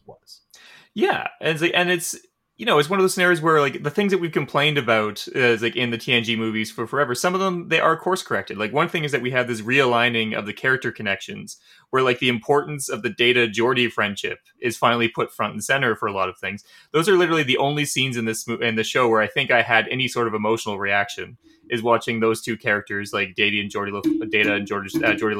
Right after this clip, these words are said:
Speaker 2: LaForge actually, like, interacting with each other again. Um,
Speaker 1: Yeah, we'll talk
Speaker 2: and
Speaker 1: about that.
Speaker 2: And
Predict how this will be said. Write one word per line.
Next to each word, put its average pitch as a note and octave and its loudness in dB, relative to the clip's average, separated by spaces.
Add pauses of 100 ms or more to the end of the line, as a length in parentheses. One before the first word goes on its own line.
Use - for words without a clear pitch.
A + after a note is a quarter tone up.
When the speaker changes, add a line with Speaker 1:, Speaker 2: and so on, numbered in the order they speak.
Speaker 2:
LaForge A2+ 0
actually, G#2 0
like, F#2+ -8
interacting A#2 0
with F#2+ -6
each F#2+ -12
other F2+ -4
again. F2+ -10 (580)
Um, G#2+ 0
Speaker 1:
Yeah, F2+ -6
we'll F2 -8
talk - 2
Speaker 2:
and A#2+ 2
Speaker 1:
about - -14
that. D2+ -18 (840)
Speaker 2:
And C#3 2